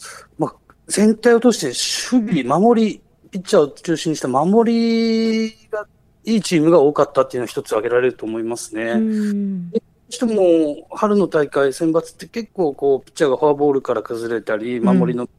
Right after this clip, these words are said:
Speaker 1: から崩れて大量失点っていうケースになりがちだったんですけど、
Speaker 2: うん。
Speaker 1: 今大会はやっぱ各校ピッチャーがまずよ-、良かったですね。で、
Speaker 2: うん。
Speaker 1: 守備も安定していたから、なかなかこ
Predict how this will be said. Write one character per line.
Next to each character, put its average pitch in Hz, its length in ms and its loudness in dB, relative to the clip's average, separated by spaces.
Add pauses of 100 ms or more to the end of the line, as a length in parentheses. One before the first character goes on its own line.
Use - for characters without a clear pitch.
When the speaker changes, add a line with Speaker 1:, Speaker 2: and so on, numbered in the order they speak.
(140)
Speaker 1:
か 113 80 -8
ら 104 80 -8
崩 123 320 -6
れ - 20 -6
て 196 300 2
大 147 200 0
量 127 320 -2
失 - 220 -14
点 101 200 -6
っ - 20 -18
て - 280 -14
い 110 120 -6
う 110 80 -10 (500)
ケ 143 120 -2
ー 123 40 0
ス - 160 -10
に 107 80 -6
な 123 100 -2
り 139 140 -2
が 131 140 2
ち - 100 -12
だ 170 100 2
っ - 80 -6
た 135 100 0
ん 107 40 -4
で 95 80 -6
す - 80 -10
け - 80 -12
ど、 110 140 -4
Speaker 2:
う 107 120 0
ん。 101 100 -2 (600)
Speaker 1:
今 226 100 0 (100)
大 160 200 4
会 123 140 0
は 110 260 -2
や 107 60 -6
っ - 60 -18
ぱ 104 80 -16 (460)
各 - 320 -8
校 113 320 -6
ピ 220 100 -6
ッ 196 120 -10
チ - 120 0
ャ 156 40 6
ー - 20 2
が 110 80 -2
ま 117 140 0
ず 107 120 -6
よ-、 107 140 -8 (160)
良 135 120 -2
か 123 120 2
っ - 120 -8
た 104 160 -4 (420)
で 107 80 -14
す - 140 -10
ね。 165 220 2
で、 185 220 2
Speaker 2:
う - 20 4
ん。 - 0 -
Speaker 1:
守 208 120 4
備 185 220 2 (220)
も 135 100 0
安 151 140 2
定 147 140 0
し - 100 -8
て 151 80 2
い 135 80 -2
た 127 120 0
か 139 140 0
ら、 180 280 2 (560)
な 151 120 -2
か 147 100 0
な 143 100 2
か 135 160 2
こ 113 560 -2